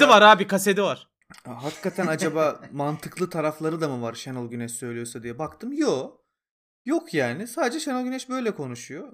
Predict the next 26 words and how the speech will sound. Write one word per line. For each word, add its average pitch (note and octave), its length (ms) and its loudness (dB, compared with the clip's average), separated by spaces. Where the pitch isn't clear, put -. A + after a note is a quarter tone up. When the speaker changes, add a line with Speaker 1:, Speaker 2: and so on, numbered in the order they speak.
Speaker 1:
Bu - 280 -12
da C4+ 100 -4
aklıma A#3+ 480 -6
şey A#3+ 220 -4
getiriyor. C3 440 -6
Ac-, - 280 -18
acaba A3+ 320 0
bizden A3 240 -2
saklanan G3 500 -4
bir F3 100 -6
durum E3 200 -2
mu B2+ 160 -4
var? G#2+ 140 -4
Hani A#2+ 380 -10
ye-, D#3 220 -6
yerli F#3+ 300 0
s-, - 260 -6
yabancı E3+ 320 -4
sınırı E3 300 -8
olunca F3 640 -4
yerli F3 360 -4
piyasada E3+ 360 -6
şöyle F3+ 400 -2
bir E3 80 -2
şey E3+ 340 -4
dönüyor. B2+ 380 -2